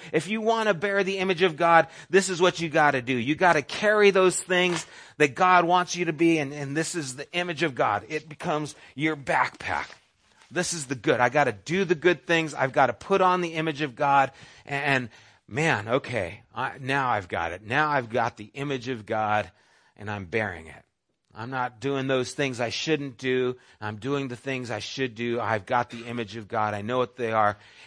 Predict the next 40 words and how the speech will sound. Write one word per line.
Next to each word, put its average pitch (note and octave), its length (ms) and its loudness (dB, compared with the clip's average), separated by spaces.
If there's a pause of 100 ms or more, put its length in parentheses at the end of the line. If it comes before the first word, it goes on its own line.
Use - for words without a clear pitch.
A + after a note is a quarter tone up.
And A#2 140 -16
pretty C#3+ 260 -6
soon C3 300 -8
it A#2+ 60 -16
starts A2+ 360 -10
getting A#2 300 -12
heavy. A2+ 520 -8 (800)
And B2 80 -20
then A2+ 140 -16
pretty A2 200 -16
soon, A2 300 -8
you A#2+ 120 -16
know B2 100 -12
what? B2+ 220 -8 (500)
I - 60 -20
really G#2+ 260 -10
wanna G2+ 320 -12 (500)
get G2+ 180 -20
high F#2+ 260 -12
right E2+ 240 -14
now. E2+ 200 -16
I'm F#2+ 60 -18
gonna G#2+ 120 -20
put - 200 -20
the A2+ 100 -16
image G2 220 -16
of E2+ 100 -20
God F2 280 -8
down D#2+ 280 -12
for F#2+ 200 -18
a E2 60 -16
minute, D#2+ 320 -12
and F2+ 80 -20
I'm F2 60 -16
gonna F#2 120 -12
go F#2 120 -8
party F#2 360 -4
for F#2+ 200 -14
the E2+ 80 -10
weekend. E2+ 400 -10